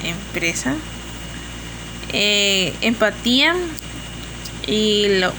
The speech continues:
por último, la capacidad de convicción. Eh, otro factor es el de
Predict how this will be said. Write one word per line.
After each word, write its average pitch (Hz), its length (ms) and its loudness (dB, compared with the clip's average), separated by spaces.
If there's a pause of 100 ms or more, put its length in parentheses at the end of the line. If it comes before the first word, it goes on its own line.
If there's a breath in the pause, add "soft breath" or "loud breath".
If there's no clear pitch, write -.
por 214 120 6
último, 240 520 4
la 226 160 4
capacidad 190 640 0
de 190 140 2
convicción. 220 640 0 (2000)
Eh, 185 600 2 (160)
otro 226 320 2
factor 226 1000 4 (120)
es 208 760 4 (200)
el 208 240 4
de 208 320 4